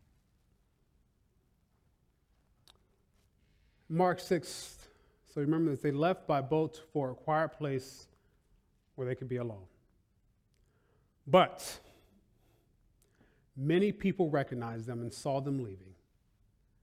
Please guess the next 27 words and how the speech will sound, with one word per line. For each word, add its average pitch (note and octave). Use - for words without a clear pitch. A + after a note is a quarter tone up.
And C3+
people F#3
from D#3
many E3+
towns C#3+
ran D3
ahead D3
along C3+
the D#3
shore B2+
and C3
got C#3
there C#3+
ahead B2
of G#2
them. G#2
Jesus D#3
saw G3+
the G#3+
huge G3+
crowd A#2
as D3
he D3
stepped F3
from D#3+
the D3
boat, D3+